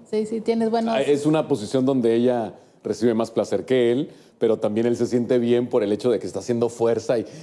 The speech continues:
Speaker 2: y, o sea, "Mírame, pude hacer la posición que nos dijo la doctora Roberta". ¿Verdad?
Speaker 1: Ay,
Speaker 2: ¿No?
Speaker 1: sí, sí, hasta me emocionaste.
Speaker 2: Sí.
Speaker 1: Entonces, esa es la recomendación, por supuesto, que tu pareja también tiene que ser, pues, bueno, delgadita y exquisita, si no, ya quiero verlo. O los brazotes que tienes que tener,
Speaker 2: <laughs> Ah,
Speaker 1: ¿no?
Speaker 2: sí, también,
Speaker 1: Bueno,
Speaker 2: ¿no?
Speaker 1: aunque también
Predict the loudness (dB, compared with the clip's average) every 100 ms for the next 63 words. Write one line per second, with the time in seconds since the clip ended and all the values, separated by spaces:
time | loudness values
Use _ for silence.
0 | -6 -4 -4 -2 0 2 0 -2 -6 -20
1 | _ _ 0 2 2 2 0 0 0 -2
2 | -4 -4 -4 -2 -2 0 -2 -2 -2 -4
3 | -12 -6 -4 -2 -4 -4 -4 -2 -4 -6
4 | -6 -6 -10 -12 -20 -4 0 2 2 0
5 | 0 0 0 0 0 -2 2 2 2 2
6 | 0 2 2 2 2 2 0 0 0 2
7 | 0 2 0 -2 -16 -8 -2 0 0 0
8 | 0 -2 -2 0 0 0 -2 -2 -2 -2
9 | -2 -4 -4 -2 -2 -2 -6 -4 -2 -2
10 | -2 -4 -4 -6 -4 -4 -2 -4 -2 -2
11 | -2 -4 -2 -2 -4 -8 -18 -20 _ 0
12 | 2 2 2 2 2 2 0 -2 0 0
13 | 0 0 0 0 0 2 2 0 0 0
14 | 2 2 0 -2 -2 -2 -2 2 2 2
15 | 0 0 0 0 0 2 2 0 -2 -2
16 | 0 2 2 0 -2 -2 -2 -2 -4 -4